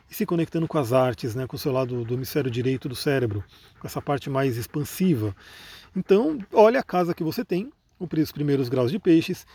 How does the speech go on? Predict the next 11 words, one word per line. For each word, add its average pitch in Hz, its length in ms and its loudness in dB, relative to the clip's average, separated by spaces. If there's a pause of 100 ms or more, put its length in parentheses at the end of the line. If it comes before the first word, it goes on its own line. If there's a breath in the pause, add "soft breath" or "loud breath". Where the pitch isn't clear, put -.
(200 soft breath)
e, 214 140 -2
principalmente, 185 760 -2
assim 170 160 -2
como 151 280 2
eu, 160 180 2 (320 soft breath)
olha 156 260 2
se - 100 -6
você 156 220 -2
tem 165 120 -2
algum 151 200 -2
planeta. 143 640 -2